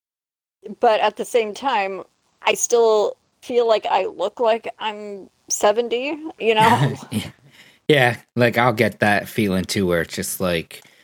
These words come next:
Speaker 2: I'll feel like, yeah, like, like I'm young, I'm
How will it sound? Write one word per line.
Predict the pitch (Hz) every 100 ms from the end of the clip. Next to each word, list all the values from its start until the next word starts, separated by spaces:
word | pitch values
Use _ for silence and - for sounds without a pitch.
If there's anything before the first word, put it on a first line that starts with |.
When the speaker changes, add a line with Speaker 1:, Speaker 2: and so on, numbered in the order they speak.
| _ _
Speaker 2:
I'll | - 87
feel | - 123 110
like, | 98 92 -
yeah, | 139 147 139 139 139 135 139 135 127 104
like, | 113 87 -
like | 95 92
I'm | 92 95
young, | 107 107 101
I'm | -